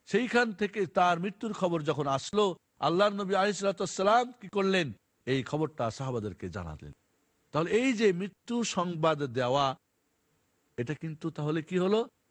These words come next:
জায়েজ হলো, কারণ আল্লাহর নবী খবর দিলেন সাহাবা একরামদেরকে। নরমাল ভাবে, এটা জাহিলিয়াতের সেই সিস্টেমে নয়। তার কি করলেন? ওয়া খারাজা বিহিম ইলাল মুসাল্লা।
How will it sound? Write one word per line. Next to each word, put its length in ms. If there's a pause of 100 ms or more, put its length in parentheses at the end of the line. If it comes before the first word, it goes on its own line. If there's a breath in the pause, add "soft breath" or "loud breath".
(140)
জায়েজ 320
হলো, 120
কারণ 180
আল্লাহর 280
নবী 160
খবর 320
দিলেন 180
সাহাবা 300
একরামদেরকে। 540 (420)
নরমাল 420
ভাবে, 300 (420)
এটা 160
জাহিলিয়াতের 640
সেই 420 (220)
সিস্টেমে 460
নয়। 240 (680)
তার 280
কি 120
করলেন? 400 (420)
ওয়া 100
খারাজা 400
বিহিম 200
ইলাল 200
মুসাল্লা। 640